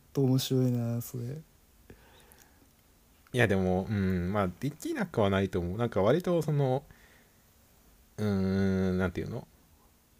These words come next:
Speaker 2: 欲しいもの、欲しがってるものとか、なんかそういうのを覚え、覚えておくのは、多分、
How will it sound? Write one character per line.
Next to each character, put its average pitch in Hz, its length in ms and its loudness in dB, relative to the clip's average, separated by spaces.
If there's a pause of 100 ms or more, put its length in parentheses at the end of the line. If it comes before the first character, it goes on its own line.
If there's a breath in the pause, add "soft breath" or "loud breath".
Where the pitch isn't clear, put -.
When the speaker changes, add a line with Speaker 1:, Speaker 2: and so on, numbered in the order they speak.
(160)
Speaker 2:
欲 - 200 -8
し 131 400 -2
い 123 60 2
も 110 180 4
の、 113 280 4 (160)
欲 - 120 -20
し 120 140 -4
が 123 80 2
っ - 40 -6
て - 300 0
る 95 300 2
も 95 160 2
の 98 160 2
と 110 100 -6
か、 95 400 2
な 98 100 0
ん - 40 -2
か - 80 -12
そ 120 100 0
う 120 40 2
い - 20 2
う 117 40 2
の 98 100 2
を 127 260 -2
覚 190 160 4
え、 175 240 2
覚 170 420 0
え 170 80 4
て 110 240 2
お 92 80 4
く 107 180 -2
の 90 140 0
は、 85 220 -2 (1040)
多 92 120 -2
分、 82 320 -6